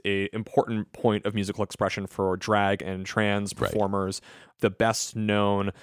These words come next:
Speaker 1: of these performers is Big Freedia, who has come to popular culture through a number of important references. And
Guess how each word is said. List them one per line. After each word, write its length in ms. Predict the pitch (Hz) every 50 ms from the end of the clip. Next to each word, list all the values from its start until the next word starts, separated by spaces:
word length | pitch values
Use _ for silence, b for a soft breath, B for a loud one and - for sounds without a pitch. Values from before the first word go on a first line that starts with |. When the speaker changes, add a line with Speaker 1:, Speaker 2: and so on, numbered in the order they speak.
| b b b
Speaker 1:
of 140 | 101 101
these 100 | - 101
performers 460 | - 113 101 - 104 104 101 95 95 -
is 120 | - 101
Big 180 | - 95 92 -
Freedia, 420 | - - 123 113 107 101 98 95
who 80 | - 101
has 100 | 95 -
come 440 | - - 113 104 101 98 98 92 -
to 300 | - - - 107 98 98
popular 400 | - - 101 95 - 107 98 95
culture 320 | - - - - - 101 95
through 320 | - - 95 92 92 -
a 80 | 80 98
number 500 | 92 104 113 120 123 127 117 113 107 98
of 80 | 95
important 340 | 104 95 - - 85 87 92
references. 560 | 92 87 - 95 92 - - 98 92 90 - - B B B B B B B B
And 480 | 117 113 110 107 104 104 104 101 95 -